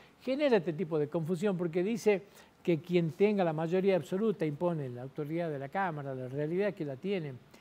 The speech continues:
¿no es cierto?, en este caso la, este, Unidos por la Patria. Pero bueno,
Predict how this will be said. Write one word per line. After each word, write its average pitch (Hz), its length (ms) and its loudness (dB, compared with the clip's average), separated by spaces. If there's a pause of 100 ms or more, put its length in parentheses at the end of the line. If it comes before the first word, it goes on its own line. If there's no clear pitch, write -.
(280)
¿no 147 80 -12
es 127 60 -12
cierto?, 151 320 -6
en 143 100 -6
este 143 160 -8
caso 160 380 -4
la, 127 200 -6 (380)
este, 135 300 -10
Unidos 156 320 -2
por 143 160 -4
la 135 80 -4
Patria. 135 420 -2
Pero 180 200 2
bueno, 143 220 6